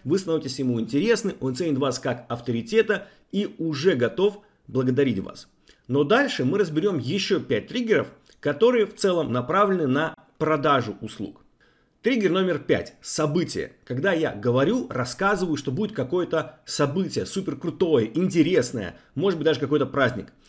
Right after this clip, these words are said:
Я начинаю ждать этого события. Это, знаете, как презентация продуктов у компании, которые они заранее анонсируют. Это такие трейлеры фильмов, это тизеры новых моделей машин.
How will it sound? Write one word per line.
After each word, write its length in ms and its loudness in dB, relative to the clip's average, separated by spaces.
Я 120 2
начинаю 380 -2
ждать 380 0
этого 220 -4
события. 560 -4
Это, 220 -4
знаете, 320 0
как 180 0
презентация 540 0
продуктов 480 -4
у 80 -6
компании, 580 -2
которые 380 -2
они 160 2
заранее 560 2
анонсируют. 640 -4
Это 200 0
такие 460 -2
трейлеры 420 0
фильмов, 560 0
это 220 2
тизеры 420 -2
новых 320 -2
моделей 500 -2
машин. 640 -2